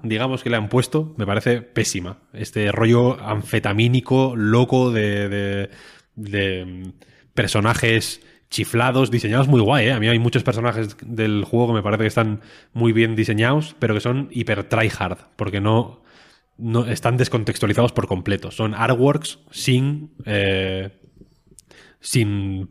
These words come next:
que no hacen pie en ningún lado. Es un mundo que no conoces, que no, que no te, que, que es que, ah, incluso cuando intenta interesarte, como por ejemplo en el modo para un jugador, no sé si lo has probado el,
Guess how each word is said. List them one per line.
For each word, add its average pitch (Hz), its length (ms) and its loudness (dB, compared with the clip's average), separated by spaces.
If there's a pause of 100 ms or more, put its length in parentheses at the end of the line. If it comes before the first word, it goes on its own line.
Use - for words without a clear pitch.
(140)
que 117 80 0
no 117 60 2
hacen 117 220 2
pie 113 340 2
en 98 140 -4
ningún 98 280 -4
lado. 90 200 -8
Es 82 100 -12
un 101 100 -4
mundo 123 320 4
que 107 80 2
no 98 100 -4
conoces, 127 400 0
que 104 100 -2
no, 101 140 -4 (340)
que 101 140 -6
no 101 140 0
te, 104 140 -4
que, 101 500 -4 (420)
que 123 120 -2
es - 100 -6
que, 110 280 0
ah, - 300 -10 (300)
incluso 120 480 0 (220)
cuando 107 240 2
intenta 127 500 2
interesarte, 120 680 0
como 107 160 -2
por - 120 -4
ejemplo 113 320 0
en 110 60 2
el 104 80 0
modo 107 200 2
para 104 160 -2
un 98 60 -4
jugador, 107 400 -6
no 110 60 -4
sé 104 80 -2
si 107 80 -4
lo 107 60 -2
has - 80 -6
probado 104 420 -2
el, 98 640 -8